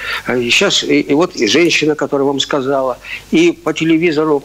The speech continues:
м, периодически вот по российскому центральному телевидению,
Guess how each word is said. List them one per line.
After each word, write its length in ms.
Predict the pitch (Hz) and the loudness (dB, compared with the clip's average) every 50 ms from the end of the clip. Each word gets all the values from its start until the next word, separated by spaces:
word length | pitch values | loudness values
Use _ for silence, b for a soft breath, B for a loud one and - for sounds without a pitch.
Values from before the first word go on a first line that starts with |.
| - - | -6 -6
м, 300 | 139 123 131 135 135 131 | -2 0 0 2 0 0
периодически 800 | - - 160 151 165 165 151 143 170 160 - - - - - 147 | 0 0 2 2 2 2 2 0 0 -2 0 -2 -4 -2 0 0
вот 280 | 139 127 131 123 - - | 0 0 -2 -4 -6 -4
по 580 | - 131 127 123 123 123 120 120 117 120 120 - - | -2 0 0 0 0 0 0 0 0 -2 -4 -4 -4
российскому 960 | 123 113 123 135 131 - - 156 151 139 - - - 127 123 123 120 113 - - - 156 120 - | -2 0 0 0 0 2 2 2 2 2 0 0 0 0 0 0 -2 -4 -8 -8 -4 -4 -2 0
центральному 760 | - 139 139 - 135 143 147 135 131 135 139 135 131 127 123 | 2 0 2 2 0 0 2 2 2 2 2 2 0 0 -4
телевидению, 680 | 120 - 139 139 139 139 135 135 123 123 123 123 120 | -4 -2 0 2 2 4 2 2 0 -2 -8 -8 -8